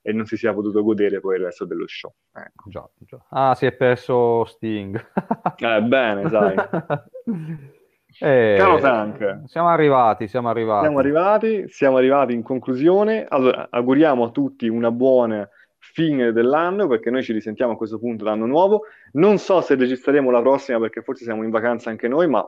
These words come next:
Speaker 1: chissà, forse sì, forse no, vediamo, ve lo diremo poi se, eventualmente sulla pagina Instagram. Che altro dire, Tank? Lo sai cosa dobbiamo dire? Cosa c'è in coda al podcast?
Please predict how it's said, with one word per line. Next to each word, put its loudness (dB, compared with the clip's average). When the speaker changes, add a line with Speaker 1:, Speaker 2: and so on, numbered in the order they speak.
Speaker 1:
chissà, -6
forse -8
sì, -8
forse -12
no, -2
vediamo, 0
ve 2
lo 4
diremo -2
poi 0
se, -20
eventualmente -10
sulla 4
pagina 2
Instagram. 0
Che 2
altro 2
dire, 0
Tank? -2
Lo 4
sai 0
cosa -4
dobbiamo -2
dire? 0
Cosa 2
c'è 0
in 0
coda 4
al 0
podcast? 0